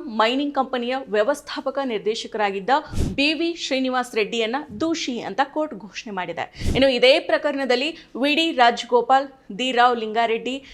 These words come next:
ಕೆ ಮೆಹಫೂಜ್ ಅಲಿ ಖಾನ್ ಮತ್ತು ಒ ಎಂ ಸಿ ಕಂಪನಿ ಕೂಡ ಅಪರಾಧಿ ಅಂತ ಕೋರ್ಟ್ ತೀರ್ಪನ್ನ ನೀಡಿದೆ. ಈ ಅಪರಾಧ ಐ ಪಿ ಸಿ ಸೆಕ್ಷನ್ ಒನ್ ಟ್ವೆಂಟಿ ಬಿ ಜೊತೆಗೆ ಫೋರ್ ಟ್ವೆಂಟಿ, ಫೋರ್ ನಾಟ್ ನೈನ್, ಫೋರ್ ಸಿಕ್ಸ್ ಏಟ್, ಫೋರ್ ಸೆವೆನ್ ಒನ್ ಮತ್ತು ಭ್ರಷ್ಟಾಚಾರ ತಡೆ ಕಾಯ್ದೆಯ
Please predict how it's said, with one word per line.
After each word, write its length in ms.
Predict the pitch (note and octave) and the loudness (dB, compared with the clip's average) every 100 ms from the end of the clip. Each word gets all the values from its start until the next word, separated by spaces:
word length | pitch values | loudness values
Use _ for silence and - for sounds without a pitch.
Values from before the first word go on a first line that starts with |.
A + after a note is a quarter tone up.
| - - | -20 -2
ಕೆ 100 | C#4+ D#4 E4+ - A#3 | 2 2 -2 -2 -2
ಮೆಹಫೂಜ್ 500 | A#3 C4 C#4+ D4 C#4 - | -2 -4 -4 -4 -4 2
ಅಲಿ 160 | A3+ A#3 A#3 | 2 2 -4
ಖಾನ್ 220 | C4 C4 C4+ - - | -6 -6 -8 -16 2
ಮತ್ತು 180 | C4 C#4 - A#3+ | 2 4 4 6
ಒ 20 | C4 | 6
ಎಂ 80 | C4+ C4+ | 2 -4
ಸಿ 100 | C#4+ C4 | -4 0
ಕಂಪನಿ 320 | B3 B3+ B3 B3 | 0 0 -4 -2
ಕೂಡ 140 | A#3+ C#4+ D#4 - A3 | 4 4 4 0 2
ಅಪರಾಧಿ 520 | G#3+ C#4 E4 F4 C4 D4+ | 6 8 8 8 2 -2
ಅಂತ 160 | A#3 C4+ D4 | 0 -2 0
ಕೋರ್ಟ್ 200 | C4+ C4 C4 | 0 0 -2
ತೀರ್ಪನ್ನ 360 | A3+ A3 G3+ F#3+ | -8 -6 -8 -6
ನೀಡಿದೆ. 260 | F3 F3+ F3 - - | -6 -4 -4 -6 4
ಈ 20 | C4+ C4 | 6 8
ಅಪರಾಧ 380 | D4 E4+ F4 B3+ F#3+ F#3+ - A#3 | 8 6 6 2 -2 0 2 2
ಐ 20 | A#3 | 2
ಪಿ 80 | C#4+ | -4
ಸಿ 100 | D#4 D4 | -6 -4
ಸೆಕ್ಷನ್ 380 | C4+ - C4 E3+ - - A#3+ | -6 -4 -4 -6 -12 -2 4
ಒನ್ 120 | C#4+ D4 | 4 4
ಟ್ವೆಂಟಿ 260 | D4 C#4 A3 | -2 -4 -4
ಬಿ 100 | B3+ C4 - | -4 -6 -6
ಜೊತೆಗೆ 320 | G3+ G#3 A#3+ D#4 D#4 | -4 -2 0 -2 0
ಫೋರ್ 180 | A#3+ A#3 | 0 2
ಟ್ವೆಂಟಿ, 280 | A#3 A3+ C#4+ - | -4 -4 -8 -2
ಫೋರ್ 200 | A#3+ A#3 A#3 | 0 0 -2
ನಾಟ್ 160 | A3 A3 | -4 -4
ನೈನ್, 160 | A#3 C#4+ - _ - | -4 -6 -16 _ 0
ಫೋರ್ 200 | D#4+ D#4 | 0 0
ಸಿಕ್ಸ್ 220 | D#4 - D4 | -6 -6 -6
ಏಟ್, 140 | D4 - | -8 -2
ಫೋರ್ 180 | A#3+ A#3+ | 0 0
ಸೆವೆನ್ 260 | B3+ A3+ A3 A#3+ | -2 -2 -2 -4
ಒನ್ 80 | C#4+ - C#4 | -6 -2 0
ಮತ್ತು 180 | C4+ G#3+ - - G#3+ | 2 -2 -4 -6 -2
ಭ್ರಷ್ಟಾಚಾರ 600 | A#3 A3+ D#4+ E4+ F4 D#4+ D#4 | -2 2 2 4 4 2 2
ತಡೆ 160 | B3 A#3+ B3 | 0 2 4
ಕಾಯ್ದೆಯ 360 | A3+ A3+ A3+ | 2 2 -4